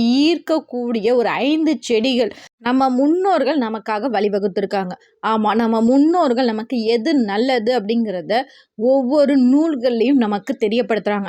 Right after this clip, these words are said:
அப்படிதான் இந்த மரங்களை பற்றி, எந்தெந்த மரங்கள் வைத்தால் நம்ம வீட்டுக்கு நல்லது, தெய்வ சக்தியை ஈர்க்கும் அப்படிங்கிறத விருட்ச சாத்திரம் அப்படிங்கிற ஒரு குறிப்புகள் மூலமாகவே நமக்கு முன்னோர்கள் கொடுக்கின்றார்கள்.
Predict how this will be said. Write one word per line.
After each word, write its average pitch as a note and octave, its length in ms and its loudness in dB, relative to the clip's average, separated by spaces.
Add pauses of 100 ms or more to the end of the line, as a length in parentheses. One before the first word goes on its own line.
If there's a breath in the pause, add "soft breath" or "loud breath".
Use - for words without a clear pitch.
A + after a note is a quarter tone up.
அப்படிதான் A#3+ 480 -2
இந்த A#3+ 340 0
மரங்களை C4 760 0
பற்றி, G3+ 340 -8
எந்தெந்த B3 460 0
மரங்கள் A#3 540 -2
வைத்தால் G3+ 400 -2
நம்ம G#3 200 -4
வீட்டுக்கு A#3 420 -2
நல்லது, G3+ 540 0
தெய்வ A3 320 0
சக்தியை A3+ 480 -4
ஈர்க்கும் A#3+ 460 0
அப்படிங்கிறத G#3 600 0 (400 loud breath)
விருட்ச D#4 380 0
சாத்திரம் A#3+ 680 -2 (340)
அப்படிங்கிற A#3 520 -2 (420)
ஒரு C4 280 0
குறிப்புகள் E4 600 0
மூலமாகவே A#3 720 -2
நமக்கு A3+ 420 -4
முன்னோர்கள் A#3 520 2
கொடுக்கின்றார்கள். G3 760 -2